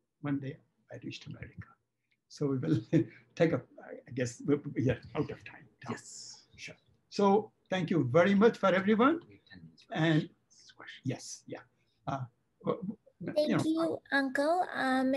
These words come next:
Speaker 3: now we will take some questions from the audience. So feel free to either unmute yourself or type your question in the chat and we can ask it for you.
Speaker 1: Uh, I'm, I'm here. If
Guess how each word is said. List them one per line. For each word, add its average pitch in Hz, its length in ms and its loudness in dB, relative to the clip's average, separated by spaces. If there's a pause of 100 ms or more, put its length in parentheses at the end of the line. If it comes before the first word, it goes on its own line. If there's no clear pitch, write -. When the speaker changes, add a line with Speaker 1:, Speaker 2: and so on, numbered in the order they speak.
Speaker 3:
now 262 400 2
we 294 180 2
will 269 200 0
take 247 460 -4
some 233 600 0
questions 240 600 -4
from 233 200 -2
the 226 220 0
audience. 262 520 2
So 247 400 2 (340)
feel 277 220 4
free 269 380 -4 (140)
to 262 200 0
either 247 480 2
unmute 240 440 2
yourself 311 680 2 (100)
or 233 520 4 (340)
type 269 240 0
your 269 120 4
question 247 500 0
in 226 140 2
the 226 80 4
chat 269 540 0 (320)
and 254 420 0
we 262 160 -4
can 277 140 -2
ask 330 280 -4
it 220 140 -6
for - 160 -12
you. 254 280 -8 (760)
Speaker 1:
Uh, 131 300 0 (380)
I'm, 147 220 -2
I'm 156 220 2
here. 170 480 6
If - 140 -4